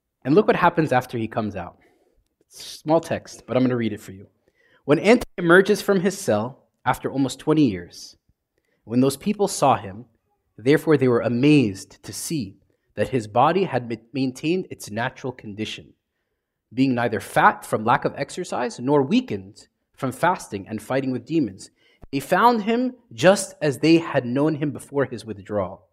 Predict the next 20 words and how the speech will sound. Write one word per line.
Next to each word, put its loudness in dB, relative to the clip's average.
You -18
guys -8
with -6
me? -8
So -16
they -8
thought -2
they -6
were -6
gonna -8
see -10
the -14
skinny, -4
frail -2
man, -6
but -12
they -12
found -6
him -10
strong. -4